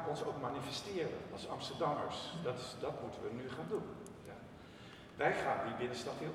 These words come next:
opeisen. En de programmering van die binnenstad moet ook weer voor Amsterdammers zijn.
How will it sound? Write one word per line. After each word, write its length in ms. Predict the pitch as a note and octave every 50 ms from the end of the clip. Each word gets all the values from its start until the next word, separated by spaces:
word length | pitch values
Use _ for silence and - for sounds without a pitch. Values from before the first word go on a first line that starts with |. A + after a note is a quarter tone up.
| - A4+
opeisen. 520 | - - - - B2 - - - - - - - - - - - - - - - - - - - - - - - - - - - - C#3+ C3+
En 60 | D3 C#3+ C3+
de 60 | C#3 C3+ C#3+
programmering 760 | D#3 D3+ - - D3 C#3+ C#3 C#3+ - A3+ A3+ A3 - - A3+ A2+ -
van 80 | - A2+ A2+
die 80 | A2 - -
binnenstad 400 | - - - - - A2+ B2+ - - -
moet 140 | C3+ C3 - - -
ook 100 | - A#2+
weer 120 | C3 A#2 - B2+
voor 140 | A2 G2 - - - A2
Amsterdammers 520 | - - D3 - G#3+ - - E3 - - - - - - - A#2+
zijn. 140 | F#2+ -